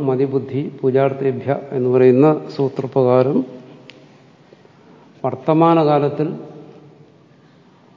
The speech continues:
നിഷ്ഠയെ വിധിച്ചു.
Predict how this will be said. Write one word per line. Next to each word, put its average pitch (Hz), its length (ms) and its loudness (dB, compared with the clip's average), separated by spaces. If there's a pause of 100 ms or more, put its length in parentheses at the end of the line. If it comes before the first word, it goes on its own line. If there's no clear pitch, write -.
(1900)
നിഷ്ഠയെ 147 380 -2
വിധിച്ചു. 127 360 -6